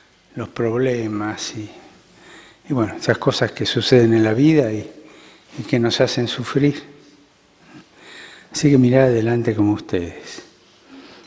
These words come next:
Institucionalmente, la Cáritas es parte esencial de la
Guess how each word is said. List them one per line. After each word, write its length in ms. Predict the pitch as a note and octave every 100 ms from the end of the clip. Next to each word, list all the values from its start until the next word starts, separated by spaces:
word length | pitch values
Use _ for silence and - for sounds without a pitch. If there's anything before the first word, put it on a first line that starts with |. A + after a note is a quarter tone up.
| - - - - - _ _ - - - _ _ _ _
Institucionalmente, 1700 | D#3+ C#3 - C#3 D3+ - E3 F3+ G3 F3+ C3 A#2 G#2+ - G#2 G#2+ - -
la 240 | B2 B2
Cáritas 840 | - G3 G3+ E3+ A#2 G2 - - - _ _ _ _ _ _ _ _ - - _ _ _ _ -
es 600 | D3+ D#3 - - - - - _ _ _ _ _ _ -
parte 800 | D#3+ G3+ - - - F#3+ G3+ - -
esencial 1160 | F3 F3 E3 D3 C#3+ - D3+ D#3 D#3+ E3 - - - - - _ _ _ - -
de 180 | C#3 C3+
la 180 | C3+